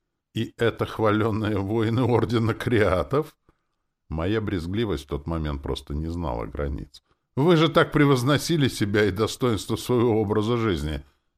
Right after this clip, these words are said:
И что в результате? А в результате, когда вокруг засверкали клинки ситхов, эти самые магистры, бывшие уже больше политиками и интриганами, но никак не воинами, тут же постарались найти тот самый пресловутый консенсус.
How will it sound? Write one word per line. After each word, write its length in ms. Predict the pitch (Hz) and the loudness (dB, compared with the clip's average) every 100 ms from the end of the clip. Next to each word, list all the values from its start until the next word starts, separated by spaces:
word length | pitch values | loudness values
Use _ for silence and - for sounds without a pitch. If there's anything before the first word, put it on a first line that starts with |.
| _ | _
И 60 | |
что 320 | - - 120 95 | -8 -6 -4 -4
в 60 | |
результате? 920 | 85 71 69 65 69 - 55 - - 110 _ _ _ _ - | -4 -4 -4 -6 -8 -8 -8 -8 -12 -12 _ _ _ _ -6
А 140 | 90 | -4
в 60 | 92 | -2
результате, 600 | 98 104 110 120 113 87 | -2 -2 -2 -4 -4 -4
когда 320 | 80 76 78 | -4 -4 -2
вокруг 440 | 82 87 - 82 | -2 -2 -4 -6
засверкали 640 | 71 71 85 82 - 76 65 | -4 -4 -4 -6 -4 -4 -4
клинки 400 | - 71 69 73 | -8 -8 -6 -8
ситхов, 560 | 71 - 58 - - - - - _ | -8 -10 -10 -10 -10 -10 -14 -16 _
эти 220 | 135 - | -4 -2
самые 440 | - 135 110 110 98 | -2 0 0 0 0
магистры, 560 | 98 95 101 - 78 | -2 -2 -4 -4 -4
бывшие 400 | 76 80 - 80 | -4 -4 -4 -4
уже 200 | 71 78 | -4 -4
больше 340 | 78 78 - 71 | -4 -6 -6 -8
политиками 800 | - 78 78 71 - 71 69 71 | -4 -2 -4 -8 -10 -6 -4 -4
и 60 | |
интриганами, 720 | 73 71 110 98 90 69 64 | -4 -6 -8 -6 -4 -4 -4
но 140 | 64 69 | -4 -4
никак 480 | 78 85 - - - | -6 -6 -10 -10 -8
не 80 | |
воинами, 720 | 71 76 113 127 65 53 90 - _ _ _ _ _ | -6 -6 -6 -6 -8 -8 -10 -14 _ _ _ _ _
тут 180 | 160 | -4
же 100 | 127 | -2
постарались 680 | 110 110 - 107 104 98 - | -2 -6 -2 2 2 0 -2
найти 320 | 104 101 - | -2 -2 -4
тот 300 | 98 - 95 | -4 -2 -2
самый 380 | - - 117 131 | -4 -2 -2 -2
пресловутый 880 | 131 101 - 95 85 82 92 - 92 | -4 -8 -4 -2 -2 -4 -8 -10 -12
консенсус. 1040 | - 95 78 - - 62 57 - 57 - | -8 -8 -6 -10 -8 -8 -8 -8 -8 -10